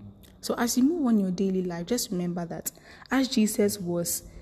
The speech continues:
a prophet, as Jesus was observant, as Jesus sought opportunities, as Jesus taught,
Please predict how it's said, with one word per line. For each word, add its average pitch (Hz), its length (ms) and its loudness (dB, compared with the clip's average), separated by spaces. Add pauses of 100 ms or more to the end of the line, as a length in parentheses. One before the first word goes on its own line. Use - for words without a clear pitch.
(800)
a 185 100 4
prophet, 202 680 0
as 208 180 -2
Jesus 196 440 0
was 175 160 -2
observant, 196 640 0
as 196 260 0
Jesus 190 400 -2
sought - 220 -2
opportunities, 202 920 2
as 208 180 0
Jesus 190 500 0
taught, - 520 -6